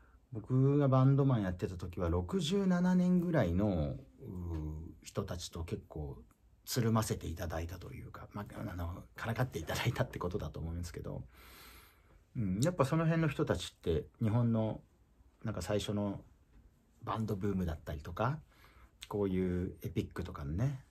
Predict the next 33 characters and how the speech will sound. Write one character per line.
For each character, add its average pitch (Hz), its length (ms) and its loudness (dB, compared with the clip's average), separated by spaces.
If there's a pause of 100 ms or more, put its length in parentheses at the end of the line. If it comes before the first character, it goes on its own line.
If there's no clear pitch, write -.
(580)
と 101 80 -12
こ 101 140 -6
ろ 92 120 -4
で、 76 240 -4 (580)
パ - 80 -12
ー - 160 -8
ン 160 60 -4
と 131 80 -2
輝 107 360 0
い 95 80 -2
た 85 80 -4
イ 85 80 0
メ 90 100 2
ー 87 40 0
ジ 80 100 -4
あ 87 40 -8
り 87 80 -4
ま 101 120 -2
す - 100 -8
ね。 85 240 -6 (1800)
な 208 80 4
ん - 20 8
か 127 100 8
ね、 95 80 2
羨 202 300 10
ま 208 80 8
し - 160 2
い 135 40 2
で 101 80 -2
す - 140 -4
よ。 76 120 -4 (280)
そ 143 140 0
の、 131 680 6